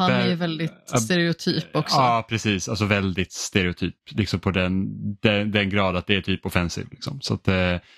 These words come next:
Speaker 1: men, men liksom så att det går ju och de kan ju, men av någon anledning så liksom har ju de... Alltså,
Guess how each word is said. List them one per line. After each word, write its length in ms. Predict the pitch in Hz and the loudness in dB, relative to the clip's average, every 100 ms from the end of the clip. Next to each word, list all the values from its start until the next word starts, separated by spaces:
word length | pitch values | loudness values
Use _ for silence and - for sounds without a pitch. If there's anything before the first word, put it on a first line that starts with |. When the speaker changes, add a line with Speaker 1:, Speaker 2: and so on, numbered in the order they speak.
| - _ _ _ | -20 _ _ _
Speaker 1:
men, 380 | - 107 101 98 - _ _ _ _ _ _ _ _ _ _ _ _ _ | 0 0 2 -2 -4 _ _ _ _ _ _ _ _ _ _ _ _ _
men 120 | 120 | 0
liksom 200 | 104 - | 0 -2
så 60 | 104 | -2
att 120 | 104 - _ | -2 -6 _
det 60 | |
går 460 | 98 - 107 135 117 | -6 0 0 2 2
ju 260 | 98 90 117 | 2 2 0
och 120 | 113 | 0
de 120 | 98 | -2
kan 380 | - 139 147 104 | 0 0 2 0
ju, 100 | 98 | 2
men 120 | 107 | 2
av 80 | 104 | 2
någon 220 | 117 135 | 2 2
anledning 480 | 123 110 131 113 104 | 2 2 0 0 -4
så 100 | 107 | -4
liksom 220 | 98 95 | -2 0
har 60 | 98 | 0
ju 60 | |
de... 260 | 98 113 107 - | 2 0 -2 0
Alltså, 180 | 143 131 | 0 0